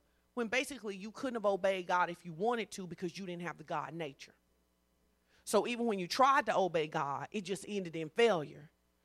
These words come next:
Because in, before Jesus came, the Bible said that in order to fulfill the law, you had to keep all of them. Well, nobody can keep all of the law. So even when people were doing their best,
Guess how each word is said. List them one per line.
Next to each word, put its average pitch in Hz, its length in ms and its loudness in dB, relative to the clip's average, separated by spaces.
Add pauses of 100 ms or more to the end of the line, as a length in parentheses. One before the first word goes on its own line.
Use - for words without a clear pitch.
(180)
Because 196 380 4
in, 208 160 0
before 196 300 2
Jesus 185 380 -6
came, 185 480 -2 (180)
the 185 80 -6
Bible 208 260 8
said 175 460 -2
that 170 220 -4
in 190 100 0
order 190 220 2
to 180 340 -8 (420)
fulfill 240 320 4
the 208 80 0
law, 180 200 2
you 180 160 -4
had 175 180 0
to 165 60 -12
keep - 220 -6
all 180 340 6
of - 120 -4
them. - 100 -20 (1300)
Well, 175 200 -2 (520)
nobody 175 460 8
can 156 160 -8
keep 160 200 -6
all 180 260 10
of 123 80 -4
the 135 40 -6
law. 107 300 -6 (920)
So 202 180 6
even 208 220 0
when 196 100 2
people 180 260 -6
were 175 120 -2
doing 175 280 -2
their 156 140 -2
best, 170 640 2